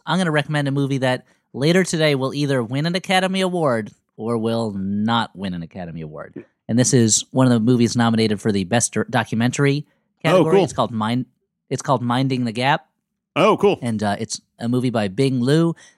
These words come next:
Speaker 1: which is about him and these two other young men who are all skateboarders and basically following their lives as three guys growing up in this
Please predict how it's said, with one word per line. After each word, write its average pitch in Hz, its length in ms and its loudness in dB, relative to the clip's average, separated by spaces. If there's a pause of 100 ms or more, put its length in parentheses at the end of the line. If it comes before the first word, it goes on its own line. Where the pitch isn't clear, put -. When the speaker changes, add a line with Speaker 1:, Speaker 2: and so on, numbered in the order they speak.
(120)
Speaker 1:
which 123 220 -4
is 113 440 0
about 110 420 0 (200)
him 196 320 2
and 135 340 -2
these 120 220 -4
two 175 180 0
other 156 160 4
young 139 240 0
men 131 180 0
who 135 140 -4
are 127 60 2
all 120 140 2
skateboarders 156 760 -2 (320)
and 117 480 0 (600)
basically 165 560 -2 (600)
following 156 420 2
their 139 200 2
lives 127 500 2
as 113 320 -2
three 139 200 -4
guys 131 260 2
growing 127 300 2
up 117 180 -2
in 113 120 -2
this 107 360 0